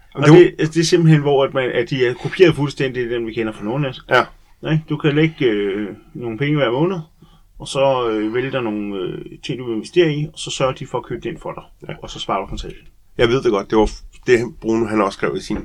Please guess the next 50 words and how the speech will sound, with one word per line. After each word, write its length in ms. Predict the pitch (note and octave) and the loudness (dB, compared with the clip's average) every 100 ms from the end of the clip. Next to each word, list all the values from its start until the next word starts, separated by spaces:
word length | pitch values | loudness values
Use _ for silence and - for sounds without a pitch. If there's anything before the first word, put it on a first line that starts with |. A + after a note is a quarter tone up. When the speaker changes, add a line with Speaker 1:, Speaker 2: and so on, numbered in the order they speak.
| - | -10
Speaker 1:
mail, 120 | G#2 G2+ | -4 -2
Speaker 2:
Ja. 140 | - | -2
Speaker 1:
at 100 | - | 0
det 140 | A2 G#2 | 0 2
havde 140 | G#2 | 0
han 80 | G#2 G#2+ | 0 0
nemlig 160 | G#2+ | 0
også 120 | G2 | 0
set, 80 | - | -2
at 60 | F2 | -6
hans 120 | - | -2
bank 180 | G#2 - | -2 0
var 80 | F#2+ | -4
begyndt 220 | F#2+ F2+ | -2 -4
at 60 | |
reklamere 360 | F#2 E2+ G#2 - | -4 0 0 0
for 60 | G#2 | 0
noget, 180 | G2+ | 0
de 80 | G#2+ | 0
kaldte 200 | - F2+ | -4 -2
månedsopsparing. 640 | F#2 G2+ D#2+ D#2+ G2+ A2 - - | 0 0 -2 -4 -8 -8 -8 -2
Speaker 2:
Ja, 140 | F3 | 2
men 60 | F3 | 4
lige 120 | G#3 | 2
præcis. 420 | G3+ E3 F3+ D#3+ - - - - - | -2 -4 -4 -6 -8 -20 -20 -16 -6
Ikke? 220 | E3 D#3+ C#3 | -4 -2 -2
Øh, 400 | B2+ A#2 G#2+ D2 | 0 0 0 0
og, 140 | B2 | 0
og 240 | F#2 A#2 A#2+ | 0 -2 -2
du 80 | |
ved, 180 | A#2+ G#2+ - _ _ _ _ _ - | -4 -4 -8 _ _ _ _ _ -6
det 100 | F3 | -6
forstår 240 | - - C2+ | -4 -6 -6
jeg 80 | |
godt. 160 | G#2+ D#3 - - | -6 -8 -10 -6
Speaker 1:
Ja. 60 | B2+ | -6
Speaker 2:
Fordi 280 | - B2+ A#2 | -4 -2 0
at 80 | A2+ | 0
nogle 220 | D3 D#3+ | 2 2
af 80 | C#3+ | 0
de 120 | D#3 | -4
hiver 200 | - A#2 | -4 -6
stadig 380 | G#2 G#2+ C3+ D3 - - _ _ _ _ _ _ _ - | -6 -4 -4 -6 -16 -20 _ _ _ _ _ _ _ -8
massevis 460 | B2+ C3+ C#3+ G#2 | -6 -4 -6 -8
af 60 | A#2+ | -8
kunder 240 | B2 C3 | -8 -6
ind 120 | B2 | -8
på 80 | - | -10
det. 160 | A2 D3 - - | -10 -10 -12 -10
Speaker 1:
Ja. 80 | C3 | -8